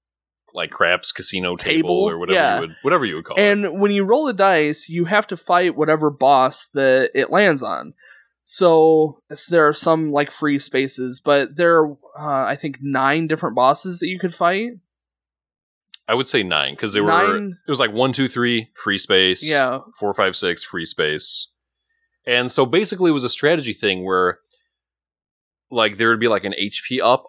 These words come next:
Speaker 1: on some of the numbers that was randomized. And if you got super lucky, then, like, the boss that you felt was the easiest, like, you get the H P bonus and fight that boss, but sometimes it's like, well, we can fight our preferred boss.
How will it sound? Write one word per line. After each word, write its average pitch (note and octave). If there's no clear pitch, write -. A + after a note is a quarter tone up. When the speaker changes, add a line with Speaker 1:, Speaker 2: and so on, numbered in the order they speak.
Speaker 1:
on F#2+
some F#2
of F#2
the F2
numbers F2
that G2+
was F2
randomized. E2
And A#2+
if A#2+
you A2+
got A2
super G#3+
lucky, G2+
then, G2
like, F2+
the G#2+
boss F#2+
that G2
you F#2+
felt F#2
was F2
the D#2+
easiest, F#2+
like, F2
you F#2
get E2+
the -
H F#2
P G#2
bonus F2
and F2
fight A2
that B2+
boss, C#3
but G2
sometimes G2+
it's F2
like, F2+
well, G#2
we G#2
can G2
fight G2+
our F2+
preferred E2+
boss. E2+